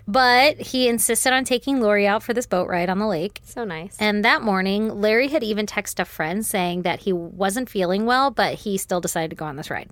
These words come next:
Speaker 2: Oh, wow. Okay.
Speaker 1: So during the morning sunrise, Larry snaps a picture of it, and he sends it to one of his kids. Like, look how beautiful.
Speaker 2: Mm-hmm.
Speaker 1: Now, they're out at, like, six or something in the morning. Like, s-, wh-, however, whatever fucking time the sun rises. Five thirty, six o'clock.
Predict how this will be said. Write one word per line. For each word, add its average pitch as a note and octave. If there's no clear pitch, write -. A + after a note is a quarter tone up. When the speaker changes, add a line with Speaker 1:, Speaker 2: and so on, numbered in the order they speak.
Speaker 2:
Oh, E3+
wow. C3+
Okay. -
Speaker 1:
So -
during F#4
the G4+
morning C4
sunrise, D#3+
Larry G#3
snaps G3+
a D#4
picture -
of F#3+
it, A3+
and F3
he G#3
sends G3
it G3+
to G#3
one G3
of F#3+
his G#3+
kids. G3
Like, G#3
look B3
how G3+
beautiful. A#3
Speaker 2:
Mm-hmm. A3
Speaker 1:
Now, B3+
they're E4+
out B3+
at, G3
like, F3+
six -
or F#3+
something F3
in F3
the F3+
morning. E3+
Like, E3
s-, -
wh-, A3+
however, C4+
whatever A#3+
fucking G#3
time F#3+
the F3
sun F#3
rises. F#3+
Five A3
thirty, F#3+
six -
o'clock. -